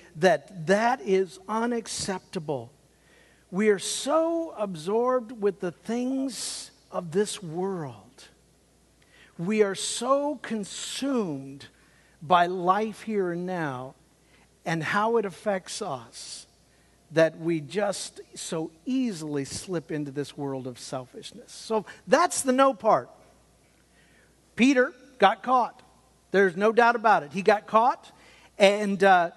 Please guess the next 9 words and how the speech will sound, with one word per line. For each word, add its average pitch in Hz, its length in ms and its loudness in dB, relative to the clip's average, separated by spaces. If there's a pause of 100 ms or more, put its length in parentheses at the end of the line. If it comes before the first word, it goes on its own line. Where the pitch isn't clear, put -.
(280)
God, 240 440 4 (180)
the 202 180 6
Lord 196 280 2
Jesus, 269 640 -2 (240)
had 208 220 2
to 185 80 -4
set - 560 0 (320)
him 247 500 2 (140)
right. 180 680 -2